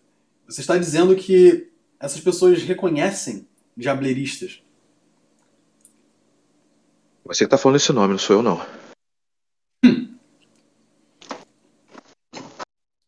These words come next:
Speaker 1: Isso pode ser bastante útil.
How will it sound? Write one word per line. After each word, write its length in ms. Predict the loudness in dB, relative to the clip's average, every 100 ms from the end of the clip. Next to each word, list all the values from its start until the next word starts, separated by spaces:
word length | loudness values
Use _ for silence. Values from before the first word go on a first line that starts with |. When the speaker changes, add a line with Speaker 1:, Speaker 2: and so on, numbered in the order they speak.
| _ _ _ _ _ _ _ _ -12
Speaker 1:
Isso 220 | -10 0
pode 200 | 2 2
ser 200 | 2 4
bastante 420 | 4 4 4 4
útil. 320 | 2 0 -12